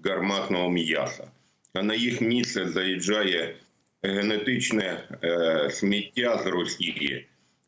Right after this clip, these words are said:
Е, зокрема, той, той самий П В К «Вагнер», е, о, умовами яких було не повернення на територію Російської Федерації, а відповідно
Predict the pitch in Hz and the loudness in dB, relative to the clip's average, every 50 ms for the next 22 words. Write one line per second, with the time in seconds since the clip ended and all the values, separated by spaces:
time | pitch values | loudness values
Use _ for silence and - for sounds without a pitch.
0 | _ _ 78 82 85 85 85 87 87 87 98 101 101 110 117 120 120 120 113 107 | _ _ -2 0 0 2 0 0 0 0 0 -2 -2 -2 -2 0 0 0 0 0
1 | 101 - - 107 104 104 104 104 - 110 104 104 - 104 101 101 95 92 - 98 | -2 -2 0 2 2 2 2 2 0 0 0 0 0 -2 -2 -2 -2 -2 0 0
2 | 92 92 92 92 98 92 92 101 110 113 107 98 95 90 82 78 78 78 - 87 | 0 0 0 0 0 0 2 2 2 2 2 2 0 0 0 0 -2 -2 -2 0
3 | 87 85 85 85 87 85 80 80 80 78 78 - - 80 78 78 - - - 104 | 0 2 2 4 4 4 4 2 2 0 -2 -4 -4 -4 -4 -4 -4 -4 0 0
4 | 107 113 113 113 104 101 98 98 95 95 95 92 - - 120 113 98 95 - - | 2 2 4 2 2 2 2 2 2 0 0 -2 0 0 0 0 -2 -4 -4 0
5 | 92 90 92 90 90 98 98 98 98 98 95 95 95 90 80 82 85 80 80 80 | 0 2 2 2 2 2 0 0 0 0 2 2 2 2 0 0 -2 -2 -2 -2
6 | 82 85 85 82 - - 87 87 85 - - 92 85 85 85 85 82 85 82 - | -2 -2 -2 -4 -2 -2 -2 -2 -4 -2 -2 -2 0 2 2 2 2 2 0 0
7 | - 95 85 82 - - 90 85 82 - 90 85 - 92 92 98 107 107 104 - | -2 -2 -2 -2 -2 0 0 0 0 -2 -4 -4 -2 0 0 0 0 -2 -2 -2
8 | - 95 82 82 80 80 80 80 - - 90 90 95 95 80 92 90 85 78 - | -2 -2 0 0 0 0 -2 -2 -4 -2 0 0 0 0 0 0 0 0 -2 -4